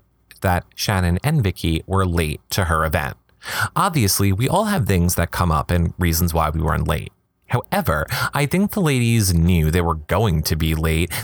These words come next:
They should have at least let Heather know in advance or as soon as they knew that they wouldn't be on time. It's just the polite thing to do. Trust me, I have little kids.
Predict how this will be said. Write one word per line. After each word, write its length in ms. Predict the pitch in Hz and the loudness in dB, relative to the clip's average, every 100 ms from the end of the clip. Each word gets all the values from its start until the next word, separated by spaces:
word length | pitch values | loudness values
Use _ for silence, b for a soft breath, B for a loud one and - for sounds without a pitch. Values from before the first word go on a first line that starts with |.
| - | -2
They 140 | 202 | 0
should 180 | 214 233 | 0 0
have 80 | 220 | -2
at 340 | - 151 - | -2 -6 -2
least 300 | 294 330 - | 0 0 0
let 160 | 202 190 | -2 0
Heather 300 | 175 151 147 | 0 2 2
know 180 | 123 | 2
in 60 | 131 | 0
advance 580 | 131 107 104 104 113 - | 0 0 2 2 0 -2
or 340 | - 202 139 139 | -2 0 0 -2
as 240 | 147 143 131 | -2 0 0
soon 400 | - - 165 160 | 0 0 2 2
as 360 | 147 190 220 151 | 0 0 0 0
they 180 | 117 101 | 2 2
knew 320 | 92 82 85 | 2 2 2
that 140 | 98 | 2
they 140 | 120 120 | 0 0
wouldn't 440 | 82 104 92 - | 0 0 -2 -2
be 180 | 95 87 | -2 -2
on 240 | 85 82 80 | 0 0 0
time. 520 | - 95 67 50 50 B B B B | 0 0 -2 -6 -12 B B B B
It's 280 | - 180 - | -2 -2 -2
just 280 | - 202 - | -2 -2 -2
the 120 | 277 | -4
polite 500 | - 196 135 113 127 - | -2 -2 0 0 -2 -2
thing 220 | 107 98 | 0 2
to 100 | 107 | 2
do. 220 | 98 73 - _ - _ _ - | 0 -2 -8 _ -20 _ _ -2
Trust 320 | - 101 - | 0 0 0
me, 180 | 65 - B B B B | -4 -8 B B B B
I 140 | - 175 | -2 -2
have 200 | 220 151 | 0 0
little 180 | 147 143 | 0 0
kids. 520 | - 76 - - | 0 -2 -2 -6